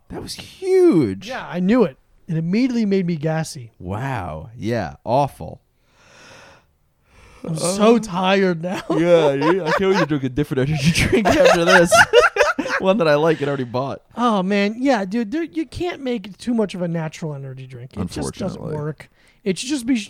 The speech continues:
Speaker 2: more soda. It should be <laughs> just
Speaker 1: Yeah, it should be.
Speaker 2: intense
Speaker 1: Energy
Speaker 2: soda.
Speaker 1: drinks should be soda. Or they should be powder.
Speaker 2: Yeah.
Speaker 1: 'Cause, like, pre-workout is an energy drink.
Speaker 2: Yeah.
Speaker 1: But it's not soda.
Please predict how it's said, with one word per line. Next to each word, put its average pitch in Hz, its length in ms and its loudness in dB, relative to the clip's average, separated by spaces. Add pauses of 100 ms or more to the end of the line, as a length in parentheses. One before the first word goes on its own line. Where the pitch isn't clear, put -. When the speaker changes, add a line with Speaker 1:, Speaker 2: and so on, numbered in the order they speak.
(120)
Speaker 2:
more 180 560 0
soda. 165 400 -6
It 127 160 -14
should 175 160 -2
be 156 140 2
<laughs> - 60 -10
just 247 140 0
Speaker 1:
Yeah, 127 380 8
it 113 120 2
should 160 180 -4
be. 147 160 2
Speaker 2:
intense 220 360 -2
Speaker 1:
Energy 330 180 2
Speaker 2:
soda. 214 140 2
Speaker 1:
drinks - 220 2
should 240 160 2
be 180 100 0
soda. 107 540 -2 (1400)
Or 170 140 6
they 226 100 -2
should 214 200 -6
be 156 120 -6
powder. 120 640 -4 (200)
Speaker 2:
Yeah. 180 340 -4 (760)
Speaker 1:
'Cause, 160 240 -2
like, 139 480 -8 (320)
pre-workout 202 580 -2
is 156 120 -4
an 139 80 -4
energy 98 340 -6
drink. 69 400 -12
Speaker 2:
Yeah. 247 380 2 (640)
Speaker 1:
But 175 100 0
it's 190 100 -6
not 277 220 -6
soda. 123 480 -2